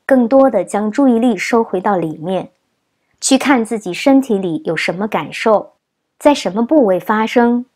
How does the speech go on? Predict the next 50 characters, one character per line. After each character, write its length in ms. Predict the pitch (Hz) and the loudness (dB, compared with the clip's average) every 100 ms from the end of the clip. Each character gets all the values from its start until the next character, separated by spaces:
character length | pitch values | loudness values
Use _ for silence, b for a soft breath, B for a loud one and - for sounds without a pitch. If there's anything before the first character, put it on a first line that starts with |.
| _ _ _ | _ _ _
去 160 | - 254 | -2 -2
注 220 | - 320 | 2 4
意 120 | 247 | 4
当 240 | 208 208 208 | 2 -2 -2
时 300 | - 165 165 | -6 -8 -8
自 220 | - 285 | -2 -2
己 180 | 233 185 | 0 -4
有 100 | 156 | -4
什 220 | 156 165 | -4 -4
么 100 | 185 | -4
想 320 | - 160 175 | -4 -6 -6
法， 300 | 208 143 - _ _ _ _ _ _ | -6 -8 -10 _ _ _ _ _ _
那 160 | 226 | 0
么 300 | 202 175 - _ _ _ | 0 -2 -4 _ _ _
你 160 | 226 | 2
一 200 | 220 220 | 2 2
定 160 | 240 269 | 4 4
能 200 | 214 190 | 2 0
够 240 | 220 190 | 2 2
越 180 | 233 302 | 4 4
来 260 | 233 175 170 | 4 2 0
越 120 | 220 | 0
觉 220 | 208 185 202 | 0 -2 -2
察 240 | - 190 | -2 -2
到 260 | 233 220 208 | 2 2 0
自 200 | - 214 | -4 -6
己 120 | 165 | -4
的 140 | 160 | -6
痛 240 | 156 233 190 | -4 -4 -4
苦 160 | - | -6
情 320 | 151 - 160 | -10 -10 -10
绪， 320 | 175 - 190 - _ _ _ _ _ | -10 -8 -8 -8 _ _ _ _ _
从 240 | - 269 285 | -2 4 4
而 140 | 233 | 2
停 340 | - 208 247 | -2 0 2
止 160 | 277 175 | 2 -2
自 160 | 320 220 | -2 -4
己 220 | 196 160 | -4 -4
在 160 | 214 | -2
这 120 | 196 185 | 0 -2
痛 240 | - 262 | 0 0
苦 200 | 226 180 | 0 -6
驱 200 | - 254 | -4 -2
使 200 | 240 220 | -2 -6
下 260 | - 214 196 | -4 -2 0
的 220 | 160 151 | -4 -6
逃 280 | - 170 156 | -10 -6 -4
避 200 | 202 175 | -4 -6
行 300 | - 151 170 | -6 -10 -10
为。 280 | 160 143 | -10 -12